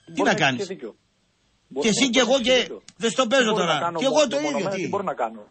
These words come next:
Speaker 1: Τι να κάνεις, ρε φίλε;
Speaker 2: Αυτό ακριβώς. Δεν μπορώ να κάνω κάτι μεμονωμένα,
Speaker 1: Ναι.
Speaker 2: εγώ. Αλλά θέλω να σου πω ότι, ε, ντρέπομαι γιατί, επειδή, ε, είναι ένας άνθρωπος ο οποίος, ε, διαμορφώνει και άποψη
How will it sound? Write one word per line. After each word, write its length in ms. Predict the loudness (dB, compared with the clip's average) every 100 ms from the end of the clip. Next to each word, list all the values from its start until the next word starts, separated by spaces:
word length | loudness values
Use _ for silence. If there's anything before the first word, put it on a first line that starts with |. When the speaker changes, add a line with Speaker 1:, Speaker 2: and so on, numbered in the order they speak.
| _
Speaker 1:
Τι 100 | 0
να 120 | 2
κάνεις, 280 | 4 2 2
ρε 80 | -2
φίλε; 240 | -4 -8 -14 _ _ _ _ _ _ _ _ _ _ _ _ _ _
Speaker 2:
Αυτό 140 | -8
ακριβώς. 360 | -6 -4 -6 -4
Δεν 100 | -4
μπορώ 140 | -4
να 80 | -2
κάνω 140 | -2
κάτι 260 | -2 -4 -12
μεμονωμένα, 840 | -8 -6 -4 -4 -4 -4 -8 -14 -20 _
Speaker 1:
Ναι. 220 | -6 -4 -4
Speaker 2:
εγώ. 320 | -8 -8 -10 _ _ _ _ _
Αλλά 220 | -2 -2
θέλω 180 | -4 -6
να 80 | -6
σου 120 | -6
πω 100 | -6
ότι, 340 | -4 -8 -8 _ _
ε, 100 | -6 -4 -2 -4 -2
ντρέπομαι 420 | 0 0 -2 -6
γιατί, 540 | -4 -4 -4 -4 -4 -8 _ -20 -20 _ _
επειδή, 640 | -12 -10 -8 -6 -6 -8 _ _ _ _ -6
ε, 340 | -2 -2 -2 -4
είναι 100 | -6
ένας 180 | -6 -4
άνθρωπος 640 | -4 -2 -6 -6 -10 -12 _ _
ο 80 | -10
οποίος, 580 | -4 0 0 0 -8 -12 -20 -20 _
ε, 120 | -4 -2 -2 -2 -4 -6
διαμορφώνει 500 | -4 -2 0 -2 0
και 120 | 0
άποψη 520 | 0 0 0 -2